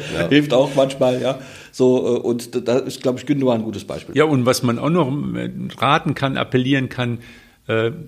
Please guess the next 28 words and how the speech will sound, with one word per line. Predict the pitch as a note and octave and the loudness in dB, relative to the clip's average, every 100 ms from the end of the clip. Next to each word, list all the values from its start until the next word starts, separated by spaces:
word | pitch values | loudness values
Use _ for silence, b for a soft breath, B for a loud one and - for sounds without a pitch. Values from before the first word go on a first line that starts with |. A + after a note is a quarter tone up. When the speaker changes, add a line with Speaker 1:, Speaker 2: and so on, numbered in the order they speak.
| - | -16
Speaker 3:
guckt | - C#3+ - | -16 -14 -8
euch | C#3+ B2 - | -2 -2 -2
die | B2 | -4
Spiele | - - C#3+ B2+ | -4 -2 2 2
am | A#2+ A#2+ | 2 0
Öhlendal | B2+ B2+ A#2 A2+ A2+ | 2 2 2 0 0
an, | A#2+ A#2 | -4 -2
wenn | A2 A2 | -2 -2
jetzt | A2 G#2 A#2 | -4 -4 -2
wieder | G#2 A2 G#2+ | 0 0 -2
Bund-, | G2 C3+ B2+ | -4 -6 -6
äh, | A#2 A2+ | -6 -4
Speaker 1:
Bundesliga, | - E3 - G#2 A#2 | 2 2 2 0 2
Speaker 3:
A-Jugend, | A#2 A#2 A2 G#2+ | 2 0 0 -2
Speaker 1:
ja. | G#2+ | -4
Speaker 3:
A-Jugend. | B2 B2 A#2+ G#2 A2+ G#2+ G2+ | -2 0 2 2 2 -2 -8
Speaker 2:
Ja. | G2+ | -4
Speaker 3:
Wen | C3+ A2+ | -2 0
haben | F3 | 2
wir | C3+ | 4
hier | C#3 C#3+ | 4 2
alles | D#3 C#3+ | 0 -2
schon | - C3 | -4 -4
gesehen? | A#2+ A#2+ B2 G2+ | -4 -2 -2 -2
Patrick | - B2+ - A2 A#2 | -6 -8 -6 -6 -2
Herrmann, | G#2+ G#2 F#2+ G2 | -2 -2 -2 -2
Mitchell | A2+ A2+ A2 G2+ | -4 -6 -6 -4
Weiser, | G2 G#2+ G#2+ G2+ G2+ | 0 0 0 -2 -4